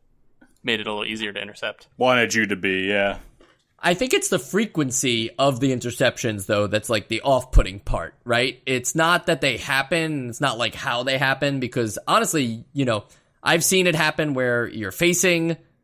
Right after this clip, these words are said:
Speaker 3: uh, the quarterback, so it seems like, yeah, that would be, like, a fair catch from, um, the defensive team to get that interception.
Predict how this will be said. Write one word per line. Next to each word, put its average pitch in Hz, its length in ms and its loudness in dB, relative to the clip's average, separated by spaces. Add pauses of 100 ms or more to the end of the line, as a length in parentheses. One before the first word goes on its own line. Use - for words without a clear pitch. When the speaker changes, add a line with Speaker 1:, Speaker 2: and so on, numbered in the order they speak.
(120)
Speaker 3:
uh, 139 220 4
the 139 80 0
quarterback, 147 560 2
so 120 220 2
it 117 100 -4
seems 135 320 -2
like, 127 240 0
yeah, 143 180 4
that 131 160 2
would 127 100 -8
be, 131 140 0
like, 123 180 -2
a - 40 -8
fair 127 260 0
catch 127 380 -4
from, 127 580 -2
um, 120 560 0
the 131 80 -8
defensive 127 480 -4
team 127 240 -4
to 120 140 -4
get 123 180 -2
that 127 240 2
interception. 127 600 -2